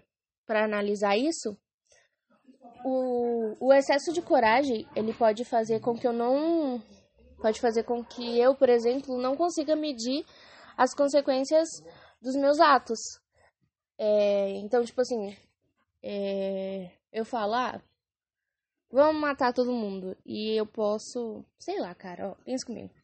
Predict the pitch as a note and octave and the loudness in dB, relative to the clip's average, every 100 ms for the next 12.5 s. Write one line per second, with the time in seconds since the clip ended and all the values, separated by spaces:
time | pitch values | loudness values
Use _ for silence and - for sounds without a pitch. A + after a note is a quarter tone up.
0 | _ _ D4+ F4 E4 G3 F3+ - - _ | _ _ -4 0 0 0 -6 -10 -20 _
1 | _ _ _ _ _ G#3+ A#3 A#3 A#3 A#3 | _ _ _ _ _ -8 -8 -6 -4 -2
2 | G#3+ G#3 G#3+ B3 F#3 - - - _ _ | -2 -2 -2 -4 -6 -12 -20 -20 _ _
3 | _ _ - C#4 C#4 C#4 - D#4 D4+ C4 | _ _ -4 0 0 -2 -6 -6 -6 -8
4 | G3 _ _ _ _ A3 A3+ B3+ C4 B3+ | -12 _ _ _ _ -8 -6 -4 -2 -2
5 | B3+ A#3+ A3+ A#3+ C#4 A#3+ G2 - _ _ | 0 -2 -2 -2 -2 -2 -4 -10 _ _
6 | _ _ _ _ _ _ A#3 A3+ A#3+ G3+ | _ _ _ _ _ _ -4 -4 0 -2
7 | G#3 F3+ F#3 A#3+ A3+ F3 G3 G#3 C#4+ - | -2 -6 -4 -4 -4 -6 -4 -4 -4 -4
8 | C4 G#3+ B3+ - C4+ C#4+ _ - - _ | 0 2 0 -4 -8 -8 _ -20 -20 _
9 | _ _ _ _ C4+ C#4 - C#4+ C#4+ C#4 | _ _ _ _ -2 0 -2 -2 -2 -2
10 | D4+ C4+ F3 - - _ A3 G#3+ G#3+ B3 | -2 -2 -6 -10 -20 _ -4 -4 -4 -4
11 | A3+ G3 G3 G3+ G#3 G#3 - A3 A3+ A3 | -4 -4 -4 -4 -4 -6 -8 -6 -4 -4
12 | A#3 C4 C4+ A#3 G3+ | -2 -2 -2 -4 -6